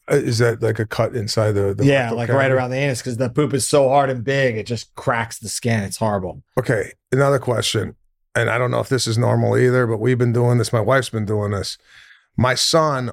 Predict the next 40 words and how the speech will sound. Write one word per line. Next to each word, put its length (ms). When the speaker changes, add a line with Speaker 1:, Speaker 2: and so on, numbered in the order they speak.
Speaker 1:
only 480
goes 300
to 100
the 100
bathroom 720
on 140
his 240
little 200
toilet 580
at 60
Speaker 2:
Mm-hmm. 160
Speaker 1:
home. 240
So 220
we 260
take 520
the 100
toilet 680
Speaker 2:
Yeah. 240
Speaker 1:
and 180
we, 380
we 140
put 220
it 120
in 100
the 60
back 360
of 60
the 60
car. 640
And 260
if 160
we're 180
out 200
at 100
somebody's 500
house 580
and 100
he's 100
gotta 280
go, 480